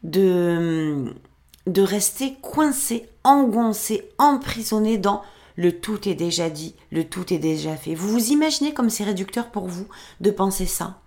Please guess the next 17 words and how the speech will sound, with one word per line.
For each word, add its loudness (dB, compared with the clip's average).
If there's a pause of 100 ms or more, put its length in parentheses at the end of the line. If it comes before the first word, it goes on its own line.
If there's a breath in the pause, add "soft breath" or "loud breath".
Si -2
je 2
vous 0
dis 2
maintenant, 2
beaucoup 0
de 0
choses -2
ont 2
été -2
dites, -8
beaucoup -4
de 0
choses -4
ont 0
été -4
faites -12